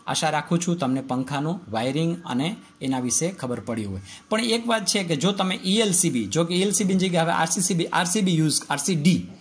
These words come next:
ડી-, અ, વધારે વાપરવો જોઈએ શબ્દ, કારણ કે હવે એલ સી બી ઓબ્સોલેટ થઈ ગયા છે. તો જો આર સી ડી તમે વાપર્યું હોય, રેસિડ્યુઅલ કરંટ ડિટેક્ટર, તો ઓટોમેટિકલી જે છે એ તમારે પંખો શોર્ટ થયો હોય તો ઓટોમેટિકલી એ તમારી સર્કિટને, અ, સ્વિચ ઓફ કરી દે છે અને તમારે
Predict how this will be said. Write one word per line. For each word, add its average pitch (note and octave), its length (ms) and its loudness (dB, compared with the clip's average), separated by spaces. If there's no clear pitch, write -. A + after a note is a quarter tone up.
ડી-, E3 240 0
અ, D3+ 260 2
વધારે D3+ 320 4
વાપરવો C3+ 340 0
જોઈએ C3 120 0
શબ્દ, C3 280 0
કારણ E3+ 240 0
કે D#3 120 0
હવે D3 120 0
એલ D#3 100 0
સી D#3+ 160 0
બી D#3 120 0
ઓબ્સોલેટ C3 380 -4
થઈ A2 120 -4
ગયા A2+ 160 -2
છે. F#3 220 -4
તો G3 100 2
જો G#3 100 2
આર C3 180 0
સી A#3 140 2
ડી B3 80 4
તમે A#3+ 160 4
વાપર્યું F#3+ 380 2
હોય, F3 100 6
રેસિડ્યુઅલ G3 440 2
કરંટ E3+ 260 2
ડિટેક્ટર, D#3 400 2
તો E3 140 -2
ઓટોમેટિકલી F3 680 2
જે D#3+ 160 2
છે D#3+ 160 -2
એ D3+ 140 0
તમારે C#3 380 0
પંખો D3+ 300 0
શોર્ટ D3+ 280 0
થયો C#3+ 220 0
હોય C3 120 0
તો D#3+ 140 0
ઓટોમેટિકલી B2+ 760 -2
એ D#3+ 80 0
તમારી C3+ 300 0
સર્કિટને, C3+ 640 -4
અ, D3+ 60 -6
સ્વિચ - 340 0
ઓફ C#3+ 260 -2
કરી A2+ 180 -4
દે A#2 160 -2
છે G3+ 140 -2
અને C#3 200 -2
તમારે B2+ 380 -2